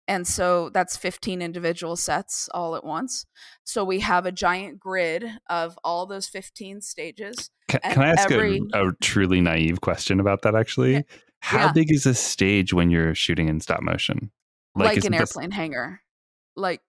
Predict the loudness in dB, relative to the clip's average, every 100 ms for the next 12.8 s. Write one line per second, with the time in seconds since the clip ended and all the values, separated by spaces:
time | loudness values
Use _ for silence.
0 | _ -16 -10 -8 -8 -12 -20 -20 _ _
1 | _ _ _ _ _ _ _ 2 2 2
2 | -2 -4 -4 -6 -6 -4 -4 -2 0 0
3 | 0 0 -2 _ 2 4 4 2 2 4
4 | 4 2 4 4 4 4 6 6 6 4
5 | 4 2 2 2 0 0 2 4 4 4
6 | 4 4 4 4 4 2 2 2 2 2
7 | 2 0 0 0 -2 -2 2 2 2 0
8 | 0 0 0 0 0 2 2 2 0 -2
9 | -4 -4 -2 -4 -2 -6 -6 -4 -4 -6
10 | -6 -4 0 2 2 0 -4 0 -2 0
11 | 0 2 4 4 4 2 0 -2 0 2
12 | 2 2 2 2 2 2 0